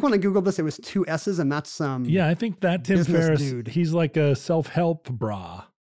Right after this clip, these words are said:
Speaker 2: Yes,
Speaker 1: I keep
Speaker 2: no.
Speaker 1: saying bro and bra. I don't know what's happened.
Speaker 2: <laughs>
Speaker 1: You got inside my head now, and I'm I'm just picturing all these guys, like, wearing bandanas.
Speaker 2: Yeah, and shark's tooth necklaces and whatnot.
Speaker 1: But he is tech bro, right?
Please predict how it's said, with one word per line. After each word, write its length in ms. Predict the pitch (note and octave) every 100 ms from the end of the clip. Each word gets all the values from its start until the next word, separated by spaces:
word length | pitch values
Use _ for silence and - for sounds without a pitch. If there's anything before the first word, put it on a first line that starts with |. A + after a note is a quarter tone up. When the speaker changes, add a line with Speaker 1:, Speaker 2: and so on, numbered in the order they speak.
| _ _
Speaker 2:
Yes, 160 | D3 D#3
Speaker 1:
I 40 |
keep 280 | F3 C#4 A3+
Speaker 2:
no. 80 | D3+
Speaker 1:
saying 320 | A#3+ A3+ F3
bro 420 | B2 D3+ F#3 G3
and 160 | F3+ D3+
bra. 200 | C#3+ E3
I 120 | F#3+
don't 120 | D#3 D#3+
know 100 | D#3
what's 220 | D#3+ -
happened. 400 | D#3 C#3+ C#3+ B2 -
Speaker 2:
<laughs> 100 | -
Speaker 1:
You 100 | D#3
got 220 | D3 F3
inside 320 | E3+ D3 E3+ D#3
my 140 | C3+
head 260 | C3+ F3+ F3
now, 240 | C#3 B2+
and 120 | B2+ B2+
I'm 180 | B2 A#2 - - - -
I'm 120 | D3
just 180 | D3 -
picturing 360 | D#3+ - D3+
all 120 | C#3
these 180 | C3 B2+
guys, 280 | - B2+ B2
like, 140 | A#2+ A2
wearing 300 | B2+ C3 A#2
bandanas. 880 | A2 G#2+ G2+ G#2 C#3+ F#2 E2+ F#2+ - _
Speaker 2:
Yeah, 220 | D#3+ D3
and 100 | C#3
shark's 320 | - D#3+ D3+ -
tooth 280 | D3+ C#3
necklaces 500 | C#3 B2+ C#3+ - D3
and 120 | D3 C#3+
whatnot. 320 | C#3+ D3+ -
Speaker 1:
But 120 | D3
he 200 | C#3 A3
is 160 | F3+ F3
tech 300 | - C3+ -
bro, 240 | - -
right? 280 | F2+ G#2+ C3